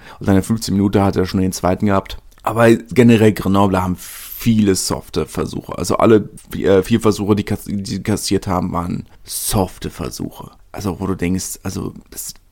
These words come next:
die, die darfst du einfach in der, wenn sie so verteidigen in der ersten Liga oder auch im, ich gehe mal davon,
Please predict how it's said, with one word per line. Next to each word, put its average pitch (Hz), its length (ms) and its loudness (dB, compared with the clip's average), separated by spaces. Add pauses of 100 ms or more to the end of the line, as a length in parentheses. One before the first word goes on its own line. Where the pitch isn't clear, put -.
die, 104 60 -8
die 107 280 -12
darfst 92 460 0
du 104 80 0
einfach 87 320 -4
in 104 100 -2
der, 98 200 0 (240)
wenn 113 180 8
sie 117 180 2
so 131 240 8
verteidigen 135 640 4
in 104 80 4
der 104 100 4
ersten 104 300 2
Liga 95 540 -2 (220)
oder 107 180 6
auch 92 100 2
im, 73 500 -4
ich - 160 -10
gehe 95 140 2
mal 92 80 0
davon, 90 280 -2